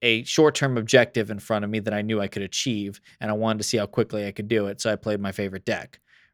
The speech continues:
right? That doesn't mean I'm necessarily <laughs> enjoying the, the road there. I mean,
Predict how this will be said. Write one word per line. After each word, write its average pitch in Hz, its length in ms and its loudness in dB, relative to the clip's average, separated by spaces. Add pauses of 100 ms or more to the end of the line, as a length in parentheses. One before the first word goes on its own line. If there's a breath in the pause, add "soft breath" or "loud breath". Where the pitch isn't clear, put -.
right? 110 260 4 (280 soft breath)
That 151 240 10
doesn't 151 260 6
mean 143 160 4
I'm 117 200 2
necessarily 120 600 4
<laughs> 110 80 -2
enjoying 127 580 4 (140)
the, 139 220 2
the 127 200 2
road 120 380 6
there. 117 340 4
I 104 60 -2
mean, 113 300 -2